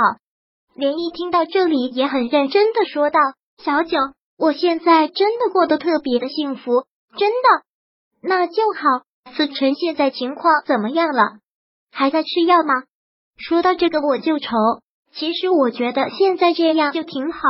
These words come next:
的，我不希望他记起以前的事情，但老爷子一定要让他想起来，就不断的给他吃药，可他总是药物过敏。上次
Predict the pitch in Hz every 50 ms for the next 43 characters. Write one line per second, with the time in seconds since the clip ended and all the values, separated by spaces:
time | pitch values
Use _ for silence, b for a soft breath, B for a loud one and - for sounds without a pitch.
0 | 240 214 208 247 240 240 - _ _ _ _ - 311 320 285 330 330 320 - -
1 | 330 330 349 330 320 302 - 339 339 339 359 359 349 - - 277 302 320 285 254
2 | - - 226 214 202 233 254 247 - 294 269 - - 254 233 247 - _ _ _
3 | _ _ - 392 392 339 277 247 226 220 247 254 277 294 285 302 269 - - 240
4 | 240 262 269 403 415 440 440 415 381 349 330 320 302 294 269 277 294 285 - 247
5 | 233 262 262 - - 247 214 208 185 202 254 - _ _ _ _ _ _ _ _
6 | _ _ _ _ - 370 359 285 285 294 320 381 370 349 311 311 277 277 226 214
7 | 254 294 294 - - 370 370 370 392 370 320 294 - _ _ _ _ _ _ -
8 | 392 339 320 294 294 285 269 247 202 - - 349 349 349 330 320 311 339 339 320
9 | 330 349 330 311 277 247 220 226 _ _ _ _ - 370 392 359 339 330 -